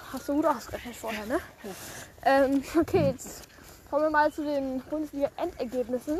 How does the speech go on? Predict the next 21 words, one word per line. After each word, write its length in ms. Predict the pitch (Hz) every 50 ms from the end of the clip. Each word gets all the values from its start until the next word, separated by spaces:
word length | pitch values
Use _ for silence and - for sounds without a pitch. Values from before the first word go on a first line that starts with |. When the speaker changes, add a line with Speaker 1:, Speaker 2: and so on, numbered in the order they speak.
| 494 - - - - - - - - - - - - - - - - - - - - - - - - - -
Speaker 1:
Ähm, 580 | 254 269 262 262 269 269 269 269 269 269 269 226
genau. 240 | 277 285 277 262 226
Speaker 2:
Dortmund 520 | 226 240 269 277 330 349 311 311 - -
hat 120 | 311 285 - -
schon 220 | - - - 226
mal 100 | 220 214
verloren 420 | 208 - 208 196 202 226 247 277 277
gegen 200 | 226 226 220 220
Leipzig. 560 | 220 226 247 262 277 - - 403 466 - -
Speaker 1:
Falsch, 320 | - 269 277 311 320 349 339 - - - - - -
falsch, 380 | - 262 285 294 285 302 - - - - - -
falsch. 320 | 220 247 277 269 240 233 - - - - - - - - - -
Speaker 2:
Drei 280 | 214 190 220 226 247
null? 260 | 240 240 226 247 269 359 571 - - - -
Speaker 1:
Drei 200 | - 247 262 302 403 440 -
zwei 280 | - - 320 330 311 359
haben 200 | 349 339 339 320 294
sie 220 | 302 330 330 285 - - - - - - -
gewonnen. 480 | 294 277 233 269 302 285 262 226 214 - - - - - - - - - - - - -
Souveräner 440 | 285 294 285 277 320 349 359 339 311
Sieg 260 | 285 311 359 392